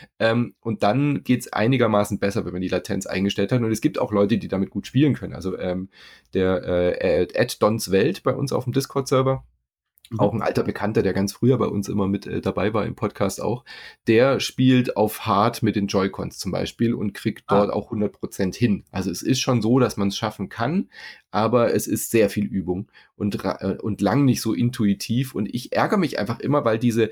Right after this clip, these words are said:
Speaker 1: diese Seitwärtsbewegung, du weißt genau, was ich meine, diese, man muss dann so seitlich schwingen und da erkennt er bei mir ganz oft diese Randschläge nicht.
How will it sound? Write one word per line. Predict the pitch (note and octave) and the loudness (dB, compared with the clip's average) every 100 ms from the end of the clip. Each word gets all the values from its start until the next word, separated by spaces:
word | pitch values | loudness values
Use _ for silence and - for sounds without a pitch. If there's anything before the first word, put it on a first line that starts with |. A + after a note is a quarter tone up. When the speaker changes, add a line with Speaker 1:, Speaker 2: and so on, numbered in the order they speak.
| - - | -4 -6
Speaker 1:
diese | - A2+ | 0 2
Seitwärtsbewegung, | G2+ G2+ E3+ B2 G#2+ - G2+ F#2 F#2 F#2+ | 2 2 0 2 0 0 -2 -2 -4 -4
du | F#2 | -2
weißt | A2+ C3 | -2 0
genau, | C#3 | -2
was | D#3+ | 0
ich | C#3+ | -2
meine, | D3+ C3 | 0 0
diese, | G#2 A2 - - | 0 -2 -4 -2
man | A2 | 2
muss | D3 | 2
dann | - C3+ | 2 2
so | A#2 | 2
seitlich | G#2+ G#2+ - D3+ - | 2 2 2 -4 -4
schwingen | - A#2+ D3 G#2 | 0 2 4 2
und | E2+ G2 | 0 -2
da | F#2 | 0
erkennt | F2+ - B2+ D3+ | 0 0 -2 0
er | C#3 | 0
bei | A#2 | 0
mir | A2+ A#2+ | 0 0
ganz | G#2+ A2+ C3+ | 0 -2 -2
oft | - A#2+ - - - _ | -2 -2 -4 -20 -20 _
diese | A2 A2 G#2 | 0 2 2
Randschläge | G#2 B2 - F#2 F#2 | 0 -2 0 0 2
nicht. | F#2+ B2 - | 0 -2 -4